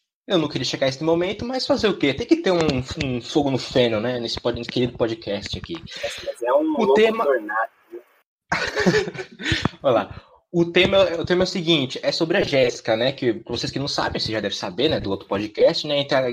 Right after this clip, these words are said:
Speaker 1: o, a briga, né? Que teve entre a Jéssica, o,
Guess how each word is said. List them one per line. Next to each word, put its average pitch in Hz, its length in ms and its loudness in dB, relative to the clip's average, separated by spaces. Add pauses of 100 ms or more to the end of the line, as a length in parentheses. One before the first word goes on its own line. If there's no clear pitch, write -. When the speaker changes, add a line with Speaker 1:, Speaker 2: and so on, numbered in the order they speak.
(220)
Speaker 1:
o, 101 680 -2 (140)
a 139 80 0
briga, 139 360 0
né? 110 160 0
Que - 160 -8
teve 117 240 2
entre 110 220 -2
a 107 60 2
Jéssica, 143 520 2
o, 95 800 -2